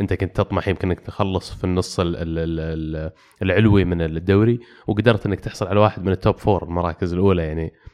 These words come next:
جهد، آه، مجهود كبير، وأتمنى إنهم يقدرون يحافظون على اللاعبين اللي، آه،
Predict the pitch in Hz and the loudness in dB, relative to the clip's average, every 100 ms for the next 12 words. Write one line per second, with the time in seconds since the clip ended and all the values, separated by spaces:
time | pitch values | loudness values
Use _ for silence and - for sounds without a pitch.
0 | _ - - 101 90 - - - - - | _ -14 -4 -2 -2 -6 -14 -14 -12 -14
1 | - - 53 101 95 107 - - 120 147 | -14 -14 -4 -2 0 -2 -2 0 4 4
2 | 143 120 120 - 156 180 135 98 95 95 | 4 2 -2 2 4 6 4 2 0 0
3 | 101 98 - 95 107 110 90 - - - | 0 0 0 0 4 4 2 -8 -16 -4
4 | 90 95 90 107 98 80 82 82 80 80 | 0 2 2 4 4 0 -2 -2 -2 -2
5 | 78 | -4